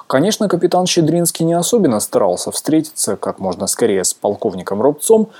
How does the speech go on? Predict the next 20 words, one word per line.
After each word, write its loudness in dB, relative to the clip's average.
а 2
пулемет 4
тем 0
временем 2
наносил 0
вред 0
мятежникам, 2
и 2
так -2
как -8
направление 0
на -6
Тигровую 0
гору 2
совпало -2
с -8
направлением -2
на -2
английский -4
флагшток, 0